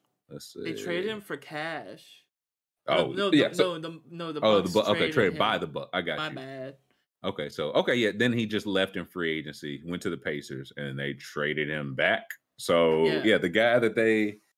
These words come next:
Speaker 1: but, I mean, you might be like, "Man, we, we ain't know what we had till it was <laughs> gone, till it was
Speaker 2: Uh.
Speaker 1: gone." 'Cause last year, you're like, "Okay, Jalen Smith is gonna take a step forward."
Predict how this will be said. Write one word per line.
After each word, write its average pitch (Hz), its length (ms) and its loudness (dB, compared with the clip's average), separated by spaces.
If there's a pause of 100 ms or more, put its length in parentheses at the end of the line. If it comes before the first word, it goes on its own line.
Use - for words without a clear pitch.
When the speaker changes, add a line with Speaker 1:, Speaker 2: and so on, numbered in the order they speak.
(720)
Speaker 1:
but, 147 160 2
I 160 80 6
mean, 190 480 0
you 135 180 0
might 156 220 2
be 143 100 2
like, 95 180 2
"Man, 92 420 -2
we, 98 200 -8
we 95 240 -4
ain't 107 80 -2
know 101 140 -4
what 101 60 -4
we 104 120 0
had 110 260 2
till 101 140 -4
it 98 40 -4
was 95 120 -6
<laughs> - 20 -16
gone, - 140 -6 (640)
till 151 180 4
it 127 60 4
was 127 120 4
Speaker 2:
Uh. 107 40 0
Speaker 1:
gone." 120 380 2 (420)
'Cause 107 200 2
last 131 380 4
year, 151 200 -2
you're 110 200 -2
like, 95 220 0
"Okay, 98 280 -4
Jalen 101 460 -2
Smith 117 300 -4
is 87 80 -4
gonna 87 200 -4
take 90 200 -6
a 78 60 -6
step - 360 -2
forward." 85 460 -4